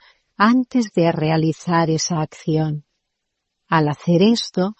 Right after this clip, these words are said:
os convertiréis en una imagen de la perfección. Eslogan:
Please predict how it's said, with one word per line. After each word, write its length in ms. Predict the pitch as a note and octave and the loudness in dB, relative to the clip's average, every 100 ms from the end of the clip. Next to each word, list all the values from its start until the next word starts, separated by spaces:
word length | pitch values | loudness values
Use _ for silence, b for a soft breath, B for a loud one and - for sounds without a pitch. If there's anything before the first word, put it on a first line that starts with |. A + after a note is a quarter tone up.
| b b - | b b -4
os 200 | F3+ - | -2 0
convertiréis 920 | F#3+ F3 F3+ E3 F3 F3 A#3 B3 - | -2 0 0 0 0 2 2 0 0
en 180 | F3+ F3+ | 2 4
una 240 | B3+ A#3+ | 4 4
imagen 720 | E3+ D#3+ G3 B3 - C4+ C4 B3+ - | 4 4 4 2 0 2 2 -2 0
de 160 | F#3 | 2
la 140 | E3+ D#3+ | 4 2
perfección. 1040 | D#3 C#3+ - D#3+ - - D#3 D3+ C#3+ D3 _ _ _ _ _ _ _ _ _ _ _ _ _ _ _ _ _ _ | 0 -2 -2 -4 -4 0 2 2 0 -4 _ _ _ _ _ _ _ _ _ _ _ _ _ _ _ _ _ _
Eslogan: 840 | E3+ D#3+ - E3 D#3 D3+ G#3 A#3+ | 2 4 4 4 4 4 4 2